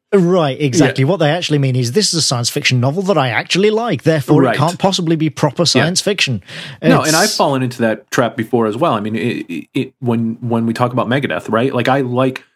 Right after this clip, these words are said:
Speaker 2: I'm, I'm very careful n-, to, to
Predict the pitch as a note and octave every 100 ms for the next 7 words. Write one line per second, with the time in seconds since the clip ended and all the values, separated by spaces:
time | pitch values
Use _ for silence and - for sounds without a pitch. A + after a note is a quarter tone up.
0 | _ B2 B2 B2+ B2+ A#2 D3+ D3+ - D#3
1 | D3+ A#2+ G2+ - A2+ - - _ _ -
2 | B2 - - _ _ - - A2+ G#2+ F#2+
3 | -